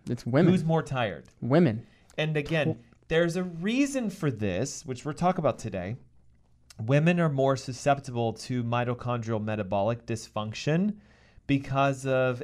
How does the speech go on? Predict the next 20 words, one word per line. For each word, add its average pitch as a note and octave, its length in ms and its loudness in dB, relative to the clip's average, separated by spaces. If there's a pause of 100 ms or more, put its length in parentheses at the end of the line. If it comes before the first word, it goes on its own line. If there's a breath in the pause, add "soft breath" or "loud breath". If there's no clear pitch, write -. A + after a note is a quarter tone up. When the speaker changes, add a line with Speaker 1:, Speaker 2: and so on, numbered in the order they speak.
Speaker 2:
A, A#2+ 300 -2
some D#3+ 280 -4
genetics, A#2+ 600 -4
and A#2 180 -4
B, C3+ 300 -2
because A#2+ 400 -8
partly, C3+ 680 -4 (540 soft breath)
I'll A#2+ 140 0
call A#2+ 380 -2
it, A2+ 200 -4 (300 soft breath)
the B2 120 -4
hormone E3+ 600 0
shift C#3+ 340 -6
that C3 140 -8
takes B2 240 -6
place B2+ 320 -4
between B2 300 -8
progesterone A#2 500 -6
and - 20 -10
estrogen C3 560 -6